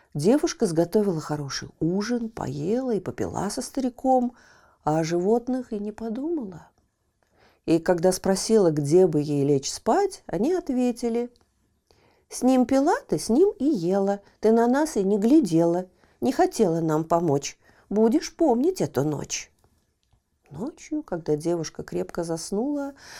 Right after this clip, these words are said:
пришёл старик, поглядел на неё, покачал головой, да и опустил её в подвал. На третье утро дровосек сказал жене: "Пришли мне сегодня завтрак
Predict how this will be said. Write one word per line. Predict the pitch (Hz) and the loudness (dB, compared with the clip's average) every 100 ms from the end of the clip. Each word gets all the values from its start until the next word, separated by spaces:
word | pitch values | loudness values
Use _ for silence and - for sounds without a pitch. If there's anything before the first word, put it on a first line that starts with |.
| - | -6
пришёл | - 220 254 339 | 0 0 2 0
старик, | - 214 180 196 277 - | 0 0 2 2 0 -2
поглядел | 220 190 190 156 156 202 240 | -8 -2 -2 0 -2 0 0
на | 240 | -2
неё, | 240 240 226 233 240 - _ | -2 -2 -4 -4 -8 -14 _
покачал | - - 151 - - - - | -8 -6 -6 -6 -8 -10 -10
головой, | 135 143 160 220 311 320 339 | -8 -6 0 0 0 -2 -4
да | 190 392 427 | -4 -2 -2
и | 247 | -2
опустил | 160 147 143 - 214 220 | -4 -4 -10 -6 -4 -4
её | 151 127 127 143 160 | -2 -4 -2 -4 -4
в | _ - | _ -6
подвал. | 123 113 123 113 - _ _ _ _ _ _ _ _ _ - _ _ _ _ _ _ - | -4 -2 -2 -2 -6 _ _ _ _ _ _ _ _ _ -20 _ _ _ _ _ _ -4
На | 160 | -2
третье | 160 240 302 - 254 | 2 4 4 4 2
утро | 240 226 175 156 | 4 2 2 2
дровосек | 160 156 151 - 196 | 2 2 2 0 -4
сказал | - 165 156 160 151 | -4 -6 -4 -4 -4
жене: | 156 151 139 - _ _ _ _ _ - - _ _ - | -4 -6 -8 -12 _ _ _ _ _ -20 -20 _ _ 2
"Пришли | 185 190 240 302 | 2 2 2 4
мне | 247 | 4
сегодня | 226 220 240 190 | 4 4 4 4
завтрак | 165 180 269 - 180 - | 2 2 0 0 -4 -4